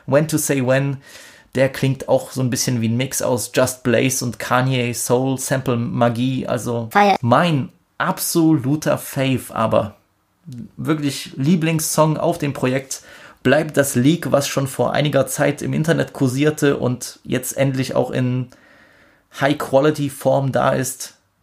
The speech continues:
Speaker 1: Desires mit Future. Bruder, was für ein Hit. Ich liebe alles an dem Track. Die Hook ist catchy as fuck. Future und Drizzy sind mal wieder auf ihrem toxische Maskulinität-Drip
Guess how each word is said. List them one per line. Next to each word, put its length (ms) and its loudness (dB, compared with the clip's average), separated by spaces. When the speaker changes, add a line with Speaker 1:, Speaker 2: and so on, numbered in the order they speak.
Speaker 1:
Desires 680 0
mit 140 -6
Future. 500 -6
Bruder, 1000 4
was 280 2
für 180 0
ein 140 2
Hit. 360 -6
Ich 180 -4
liebe 400 2
alles 260 2
an 100 -2
dem 140 -2
Track. 320 -8
Die 180 -2
Hook 180 0
ist 160 -4
catchy 340 -2
as 140 -4
fuck. 380 0
Future 440 0
und 140 0
Drizzy 300 4
sind 180 -4
mal 180 2
wieder 180 2
auf 140 0
ihrem 460 -2
toxische 680 0
Maskulinität-Drip 1400 0